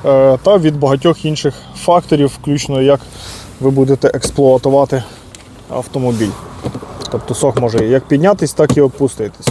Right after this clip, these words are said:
Плюс на хендайках можна його, е, зробити, збити, покататись, і тоді воно перерахує, і з-, там, за якийсь певний час, декілька зарядок, розрядок, воно покаже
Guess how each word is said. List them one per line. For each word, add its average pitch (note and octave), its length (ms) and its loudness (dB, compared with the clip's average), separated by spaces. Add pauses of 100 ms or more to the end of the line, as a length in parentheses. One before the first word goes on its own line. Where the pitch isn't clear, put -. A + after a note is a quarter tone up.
(140)
Плюс F#3+ 300 -2
на D#3 380 2
хендайках D#3+ 600 0
можна C#3+ 320 2
його, C3+ 420 4 (580)
е, C3+ 720 4
зробити, D#3 520 2 (100)
збити, F3 600 0 (760)
покататись, D#3+ 680 0
і F3+ 160 -6
тоді D3+ 240 -4
воно D3+ 200 2
перерахує, E3 920 2
і D3+ 100 0
з-, C3+ 160 -6
там, C3 200 -2
за C3+ 160 2
якийсь C#3 300 -2
певний C#3+ 380 0
час, F#3+ 300 0 (360)
декілька D3+ 340 0
зарядок, D3+ 440 2
розрядок, D#3+ 500 2
воно C#3+ 240 -2
покаже C#3+ 440 0